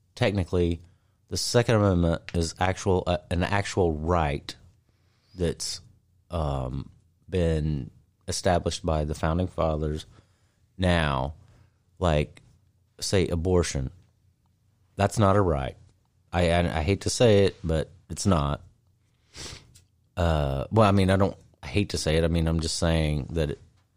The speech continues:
uh, people think it's a right, but it's not. It's not in the Constitution whatsoever. I know we've talked about it before.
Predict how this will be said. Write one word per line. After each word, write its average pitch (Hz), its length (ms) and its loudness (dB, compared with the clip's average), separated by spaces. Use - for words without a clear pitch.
uh, 78 300 0
people - 280 2
think 107 260 2
it's 92 140 0
a 80 60 4
right, 80 440 2
but 92 120 0
it's 92 180 0
not. 85 300 0
It's - 160 -4
not 98 300 4
in 110 120 4
the 113 80 2
Constitution 90 640 0
whatsoever. 85 480 4
I 80 40 2
know 87 140 4
we've 95 180 2
talked 92 200 0
about 87 160 2
it 82 60 -2
before. 78 460 -4